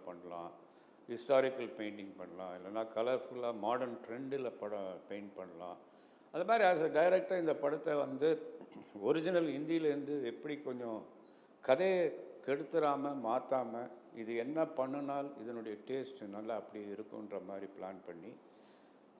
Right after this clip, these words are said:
கொஞ்சம் சிரமப்பட்டு இந்த படத்தை எடுத்திருக்கோம். எல்லாமே கோஆபரேட்டிவ் எஸ்டாப்ளிஷ் ஆர்டிஸ்ட். சிம்ரனா இருக்கட்டும், பிரியானந்த் ஆகட்டும்,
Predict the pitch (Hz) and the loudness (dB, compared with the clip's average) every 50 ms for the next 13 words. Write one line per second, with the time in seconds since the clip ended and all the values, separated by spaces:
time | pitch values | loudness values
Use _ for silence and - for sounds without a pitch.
0 | - - - - 180 175 180 - 185 170 160 147 131 - - - - - 135 147 | -20 -8 -2 -2 0 0 0 0 0 2 2 0 -4 -6 -10 -4 -2 0 2 2
1 | 156 156 143 147 - 131 131 - 139 143 131 117 - - 107 110 117 - - 110 | 2 0 0 0 -2 -4 -2 -4 -4 -4 -6 -6 -4 -2 -2 -2 -2 -2 -4 -4
2 | 101 95 - - 95 87 98 120 - - - 120 135 165 180 185 202 233 233 233 | -4 -4 -6 -8 -6 -4 -4 -4 -4 -4 -4 -2 2 4 4 4 2 0 -2 0
3 | - 170 170 170 165 165 160 151 - - 165 165 160 160 - - - 113 104 - | 2 4 4 4 4 2 0 -2 -2 -2 -4 -4 -4 -6 -10 -10 -10 -10 -8 -2
4 | - 143 139 131 135 127 117 95 - - 95 95 90 - - 82 - - - 117 | 0 0 2 2 0 -4 -10 -10 -10 -10 -10 -10 -12 -12 -14 -16 -14 -10 -8 -6
5 | 113 117 120 117 113 107 107 104 101 92 87 90 - - 85 82 85 82 - - | -6 -4 -4 -2 -2 -2 -2 -2 -4 -6 -8 -10 -10 -8 -8 -6 -8 -10 -12 -14
6 | - - - - - - - - - - - - - - - - - 117 120 123 | -20 -20 -20 -20 -20 -20 -20 -20 -20 -20 -20 -20 -20 -20 -12 -8 -2 0 2 2
7 | 117 113 110 110 95 90 90 90 87 87 - - 87 82 85 90 | 2 2 0 -2 -2 -2 -2 -4 -4 -6 -8 -10 -10 -10 -10 -10